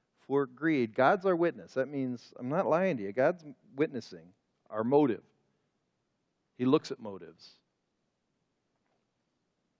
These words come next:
And so verse five said, "The third knot is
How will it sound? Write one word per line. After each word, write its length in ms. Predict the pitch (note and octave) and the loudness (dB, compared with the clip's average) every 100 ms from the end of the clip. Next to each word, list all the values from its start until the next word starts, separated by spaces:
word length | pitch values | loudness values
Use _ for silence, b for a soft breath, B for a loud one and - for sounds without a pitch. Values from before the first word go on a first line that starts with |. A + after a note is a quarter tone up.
| _ _ _ _ _ _ | _ _ _ _ _ _
And 80 | C3 | -6
so 160 | C3+ E3 | 4 6
verse 220 | D#3 E3 | 6 4
five 300 | - E3 E3+ | 6 6 4
said, 240 | - D3+ | 6 6
"The 100 | C3+ | 6
third 340 | C3+ E3+ E3 C#3 | 4 6 6 4
knot 360 | D3+ C#3+ C3+ _ _ _ _ _ _ _ - | 2 2 0 _ _ _ _ _ _ _ -8
is 460 | B2 - - - | -6 -6 -12 -18